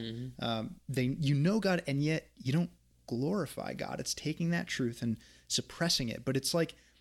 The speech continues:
Speaker 2: a truth it is, because it's, it's like a beach ball. You try to stuff it underwater,
Speaker 1: <laughs>
Speaker 2: right? You can hold that thing down,
Speaker 1: Yeah.
Speaker 2: but eventually that beach ball gonna pop right up, right?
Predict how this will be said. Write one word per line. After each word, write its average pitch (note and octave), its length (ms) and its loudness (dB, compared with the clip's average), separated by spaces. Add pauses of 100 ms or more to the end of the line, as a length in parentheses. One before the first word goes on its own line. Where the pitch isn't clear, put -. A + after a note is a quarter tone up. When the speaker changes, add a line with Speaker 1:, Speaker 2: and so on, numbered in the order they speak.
(160)
Speaker 2:
a C#3+ 80 2
truth - 460 4
it D#3 120 4
is, - 380 2
because C#3+ 260 2
it's, D3 140 0
it's - 160 -2
like D#3 100 2
a C3+ 60 0
beach D#3+ 400 4
ball. G2+ 320 -2
You D3 140 0
try - 220 -2
to D3 80 -2
stuff - 440 2
it E3 60 2
underwater, D#3 640 4 (280)
Speaker 1:
<laughs> - 160 -4
Speaker 2:
right? D#3 120 4
You C4+ 180 6
can C#3 80 2
hold C4 440 4
that - 220 0
thing F#3 280 4
down, D3 540 2 (180)
Speaker 1:
Yeah. C3+ 160 4
Speaker 2:
but A2+ 100 6
eventually G#3+ 340 4
that F3 220 0
beach A#3 200 4
ball D#3 160 2
gonna G#3 120 2
pop D3+ 420 -2
right A3+ 240 2
up, E4+ 200 2
right? E3 160 4